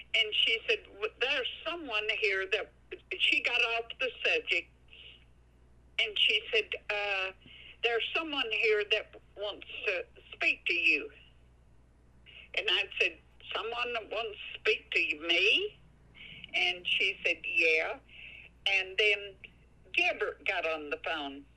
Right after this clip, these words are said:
And my boyfriend was there at the time, which he's dead now. Uh,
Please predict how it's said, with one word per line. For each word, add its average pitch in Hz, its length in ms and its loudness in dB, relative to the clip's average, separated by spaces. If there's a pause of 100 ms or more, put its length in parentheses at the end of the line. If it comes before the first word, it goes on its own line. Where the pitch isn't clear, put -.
(1600)
And 190 640 2 (1500)
my 254 240 0
boyfriend 202 680 0
was 180 160 -6 (100)
there 190 320 0
at 214 100 -4
the - 120 -2 (100)
time, 165 460 -4 (100)
which - 260 0
he's 202 220 -2 (140)
dead 190 340 2 (100)
now. 156 420 -4 (380)
Uh, 139 60 -2